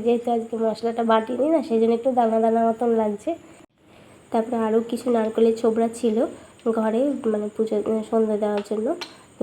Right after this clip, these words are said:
ওইগুলোকে আমি বরকে বললাম কি একটু কেটে দাও, ও নিজে থেকেই কা-, অনেক দিন থেকেই রেখেছি কেটে দেওয়ার জন্য। তো রান্নাঘরটা আমার কে-, রান্না করার পরে যে অবস্থা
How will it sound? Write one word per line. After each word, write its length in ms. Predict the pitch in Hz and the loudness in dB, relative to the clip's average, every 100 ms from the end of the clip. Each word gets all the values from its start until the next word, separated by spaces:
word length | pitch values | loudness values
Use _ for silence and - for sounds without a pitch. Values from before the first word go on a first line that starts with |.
| 214 | 0
ওইগুলোকে 300 | 208 208 208 | 2 0 0
আমি 100 | 214 214 | 0 0
বরকে 220 | 208 208 214 | -2 -4 -6
বললাম 160 | 214 226 | -4 -4
কি 80 | 226 | -4
একটু 120 | 226 214 | -8 -8
কেটে 200 | 208 208 | -6 -2
দাও, 140 | 208 349 - - | 0 -2 -4 -6
ও 60 | 247 233 | 0 2
নিজে 180 | 240 240 | 2 2
থেকেই 240 | 247 247 247 | 2 0 0
কা-, 120 | - 233 | 0 0
অনেক 160 | 233 233 | 0 0
দিন 120 | 262 269 | -2 -2
থেকেই 200 | 269 277 254 | 0 2 0
রেখেছি 320 | 233 240 - 339 - - - _ 226 | 0 -4 -6 -8 -10 -20 -20 _ -6
কেটে 160 | 226 220 | -4 -2
দেওয়ার 160 | 214 208 214 | -2 -4 -4
জন্য। 160 | 214 277 - - - - - - - | -4 -4 -8 -18 -20 -20 -20 -14 -4
তো 60 | 220 | -2
রান্নাঘরটা 520 | 214 214 233 226 240 233 | -2 -2 -2 -4 -2 0
আমার 180 | 233 233 233 | 0 0 0
কে-, 160 | 226 220 | -2 0
রান্না 220 | 214 214 220 | -2 -4 -2
করার 200 | 220 220 | 0 0
পরে 140 | 226 226 | 0 0
যে 60 | 214 208 | 0 0
অবস্থা 260 | 214 - | -2 -6